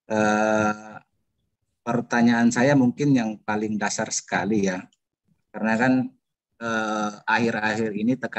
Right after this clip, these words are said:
D N ini menjadi yang paling menuh-, jadi bahan perhatian dalam pengadaan barang jasa. Cuman mungkin yang, eh, pertanyaan saya adalah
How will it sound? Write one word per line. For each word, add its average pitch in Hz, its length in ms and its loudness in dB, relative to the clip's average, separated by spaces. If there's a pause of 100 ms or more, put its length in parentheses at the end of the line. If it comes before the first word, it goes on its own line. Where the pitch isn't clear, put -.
D 101 40 -4 (120)
N 104 80 2
ini 107 240 0
menjadi 98 880 -6
yang - 240 -10
paling 98 240 -6
menuh-, 95 480 -4
jadi 95 240 -8
bahan 95 320 -8
perhatian 95 480 -6
dalam 90 160 -10
pengadaan 90 400 -10
barang 92 320 -12
jasa. 95 480 -6 (640)
Cuman 127 400 4
mungkin 113 380 2
yang, 113 120 2 (220)
eh, 101 320 -8
pertanyaan 104 560 0
saya 110 400 -2
adalah 98 480 -4